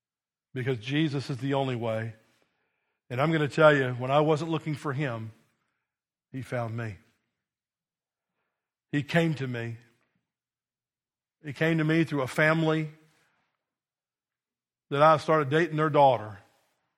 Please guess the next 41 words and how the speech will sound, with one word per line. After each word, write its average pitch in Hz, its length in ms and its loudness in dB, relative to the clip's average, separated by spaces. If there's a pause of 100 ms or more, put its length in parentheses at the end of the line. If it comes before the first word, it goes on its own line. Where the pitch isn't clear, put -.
(220)
And 143 120 -6
they 156 100 2
lived 160 240 2
Jesus 147 400 -2
before 151 380 -2
me. 120 200 -8
And 127 80 -8
they 151 100 0
talked - 540 0 (140)
about 156 300 8
Jesus 151 420 -4
to 160 200 -4
me. 110 280 -8 (1300)
And 147 120 -6
they 156 100 2
did 151 120 0
a 127 40 -2
whole 160 320 6
lot 139 160 8
of 123 100 -8
praying 123 380 0
for 135 120 -6
me. 120 360 -6 (640)
I 131 140 2
know 156 180 6
my 143 120 4
mother-in-law, 147 480 6
she - 120 -6
listens 151 320 -2
to 147 100 -4
this. 151 460 -2 (520)
She 175 180 -2
prayed 165 280 8
I'd 151 220 10
leave, 147 600 -4 (600)
get 160 100 4
out 156 160 10
of 143 60 0
her 147 100 0
daughter's 143 420 6
life. 143 580 6